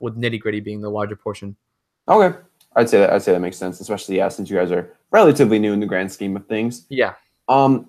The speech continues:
Speaker 2: what does your R and D process look like? So do you just, like, go out? I mean, obviously you said, um, you've gotta meet all these requirements, you've gotta meet all these, um, these specifications, but,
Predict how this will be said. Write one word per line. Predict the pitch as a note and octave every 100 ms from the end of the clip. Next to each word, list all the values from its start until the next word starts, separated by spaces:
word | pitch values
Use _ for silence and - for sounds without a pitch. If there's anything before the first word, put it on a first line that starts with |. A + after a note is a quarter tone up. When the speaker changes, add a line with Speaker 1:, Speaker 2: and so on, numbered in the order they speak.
| _
Speaker 2:
what | A#2 C3 G3
does | B3 A3
your | A#3 - -
R | B2+ C#3+
and | B2+ G#2+
D | G#2+ G#2+
process | - G2 - - G2 - -
look | F#2 F#2+ G#2+ -
like? | F2 A1 -
So | - A2+ G#2+ G#2
do | G#2+
you | A2+ A#2
just, | A2+ A2+
like, | A2+ A2 A2+
go | A2 A2
out? | A2 A2 G#2+ - _ _ -
I |
mean, | A#2+ B2
obviously | B2+ B2+ C3 B2+
you | A#2
said, | A2+ A2+ G#2+ G#2+ - _ _ -
um, | G#2 G#2 G2+
you've | G#2+ G#2
gotta | G#2
meet | G#2+ G#2
all | G2+
these | G2+ -
requirements, | G2 - C#3 C#3 C3+ C3+
you've | G#2
gotta | G2+
meet | G2+ G2+
all | F#2
these, | F#2+ F#2
um, | E2 D2+ B1+ _ _ _ _ _ _ _ _ _ A#2
these | G#2+
specifications, | - A2+ - - F3 F3 D3+ C3+ B2+ - _ _ _ _ G2+ C#3
but, | C3 - -